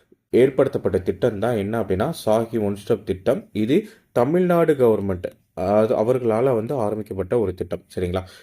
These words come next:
இதற்கான உதவி எண் என்ன அப்படின்னா, நூத்தி எண்பத்தி ஒண்ணு, அதாவது ஒன் எயிட் ஒன் அப்படிங்கிறது தான் இதுக்கான தொலைபேசி எண், உதவி எண்,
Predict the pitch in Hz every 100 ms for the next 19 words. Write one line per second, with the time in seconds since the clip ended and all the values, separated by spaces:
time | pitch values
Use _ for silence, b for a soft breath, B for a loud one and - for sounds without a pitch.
0 | B 101 98 95 90 110 151 135 104 120
1 | 107 113 98 90 101 202 113 123 143 _
2 | 160 226 - 107 104 135 - 143 92 92
3 | 113 113 110 b b b 101 98 170 220
4 | _ _ 98 120 170 165 143 135 143 -
5 | 104 113 120 101 101 101 95 90 127 175
6 | 107 101 104 95 135 208 b b b _
7 | _ - 120 131 131 110 110 101 - 101
8 | 117 117 98